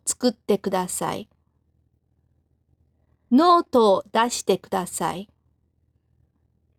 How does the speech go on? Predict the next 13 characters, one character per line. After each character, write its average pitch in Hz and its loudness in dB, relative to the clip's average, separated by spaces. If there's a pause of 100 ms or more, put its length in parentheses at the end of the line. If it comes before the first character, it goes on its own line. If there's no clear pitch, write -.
(500)
ノ 339 6
ー - -20
ト 247 2
に 214 2
書 277 4
い 285 0
て 196 0
く - -8
だ 180 -2
さ 165 -4
い。 196 -12 (2000)
何 254 4
も 302 4